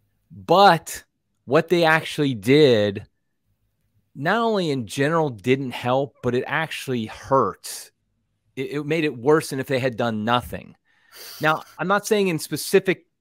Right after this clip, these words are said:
there aren't specific people who weren't helped, but I mean, on an aggregate, I feel like the Vatican two event made things worse than if they had done nothing. I think if they'd done nothing, things would have gone downhill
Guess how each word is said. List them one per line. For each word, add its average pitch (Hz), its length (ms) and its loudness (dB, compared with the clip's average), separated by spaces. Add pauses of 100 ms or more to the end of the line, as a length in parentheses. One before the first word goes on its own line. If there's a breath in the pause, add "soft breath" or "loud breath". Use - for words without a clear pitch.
(220)
there 143 120 -4
aren't 156 280 0
specific - 520 -6
people 160 300 -2
who 147 80 0
weren't 131 220 -2
helped, 127 200 -4
but 127 100 -2
I 147 40 -2
mean, 160 180 -4
on 165 280 -6
an 165 180 -6
aggregate, 135 720 -2
I 170 180 -2
feel 151 260 -4
like 117 360 -2 (240 soft breath)
the - 80 -10
Vatican 135 320 -2
two 131 200 -4
event 113 320 -6 (340)
made 123 360 0
things 117 240 -8
worse 113 320 -2
than 104 120 -8
if 104 200 -10
they 104 140 -6
had 95 220 -10
done 92 260 -6
nothing. 90 380 -8 (120)
I 127 140 -4
think 170 160 -6
if 156 80 -2
they'd 151 140 -2
done 131 180 -2
nothing, 135 320 -2
things 131 260 -6
would 120 140 -2
have 113 240 -10
gone 117 440 -6
downhill 123 680 -4